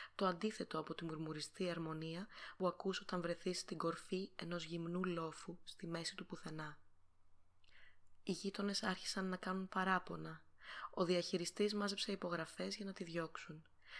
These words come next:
Διατάραξε της κοινής ησυχίας, προσβολή της δημοσίας εδούς.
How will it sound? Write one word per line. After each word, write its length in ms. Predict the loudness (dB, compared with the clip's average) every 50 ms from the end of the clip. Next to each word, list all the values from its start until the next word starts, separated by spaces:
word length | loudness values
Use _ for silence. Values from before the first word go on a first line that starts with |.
| -12 -12 -8
Διατάραξε 680 | 0 2 2 2 4 4 4 4 4 4 0 -2 -4
της 120 | -4 -4
κοινής 280 | -2 -2 -2 -2 -2 -2
ησυχίας, 760 | -2 -2 -4 -4 -6 -6 -4 -2 -2 -2 -2 -2 -4 -6 -6
προσβολή 460 | -6 -4 -4 -2 2 4 4 6 6
της 140 | 4 2 2
δημοσίας 540 | 2 0 0 0 0 0 0 2 0 2 0
εδούς. 540 | 0 -2 -2 -2 -4 -4 -6 -8 -10 -12